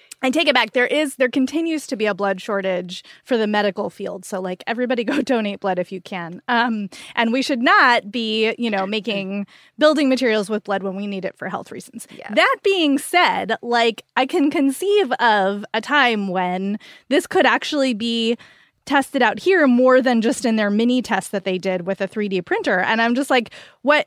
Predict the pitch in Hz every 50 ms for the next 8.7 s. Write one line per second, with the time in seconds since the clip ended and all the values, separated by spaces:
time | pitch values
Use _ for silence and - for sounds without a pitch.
0 | - - - 349 302 302 294 - - _ 277 269 240 233 262 294 339 - - 294
1 | 285 - - 269 - 359 262 - 285 269 262 269 - 311 294 254 262 262 247 233
2 | 233 247 277 247 302 294 269 208 196 202 262 - - 381 427 494 539 494 - -
3 | - - - - - _ - 254 247 240 247 269 269 254 - 285 247 - 277 247
4 | 254 262 233 196 220 214 220 233 247 233 277 262 262 254 - - - 202 185 202
5 | 220 233 240 254 262 277 311 381 403 254 214 233 254 247 285 269 226 220 - -
6 | 220 240 247 233 277 - - - 214 285 320 - - 370 381 440 440 - - 466
7 | 480 494 - - 294 277 254 311 330 - 392 359 - 277 277 233 220 240 233 233
8 | 226 214 208 - 247 220 233 - - 196 190 185 196 453